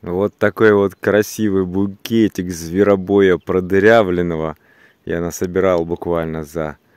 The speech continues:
пять минут, ребята. Считается травка лечебная от девяносто девяти болезней.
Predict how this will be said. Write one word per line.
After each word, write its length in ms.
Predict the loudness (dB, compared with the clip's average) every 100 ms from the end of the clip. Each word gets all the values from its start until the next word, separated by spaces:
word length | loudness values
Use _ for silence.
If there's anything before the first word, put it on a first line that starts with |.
| _ _ _ _ _
пять 340 | 2 4 4 0
минут, 540 | -6 -4 -6 -8 -10
ребята. 680 | -12 -10 -8 -8 -10 -14 -18 _ _ _ _ _ _ _ _ _ _ _ _ _ _ _ _
Считается 880 | -10 -4 4 6 6 4 2 0 -2 _ _ _ _ _ -6
травка 560 | 0 2 2 0 -2
лечебная 760 | 0 -2 -2 0 0 -2 -8 -8
от 260 | -6 -6 -4
девяносто 680 | -6 -2 0 0 -2 -2 -6
девяти 560 | -4 -4 -4 -6 -4 0
болезней. 760 | 2 4 4 2 -4 -12 -16